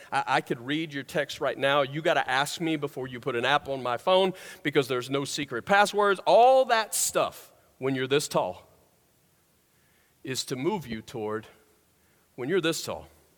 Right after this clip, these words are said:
your heart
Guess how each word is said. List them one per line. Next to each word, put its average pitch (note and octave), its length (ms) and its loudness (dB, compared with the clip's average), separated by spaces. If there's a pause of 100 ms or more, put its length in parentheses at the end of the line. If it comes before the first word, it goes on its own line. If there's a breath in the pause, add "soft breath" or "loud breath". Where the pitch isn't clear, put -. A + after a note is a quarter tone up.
(2000)
your G#2+ 160 -10
heart G2 460 -12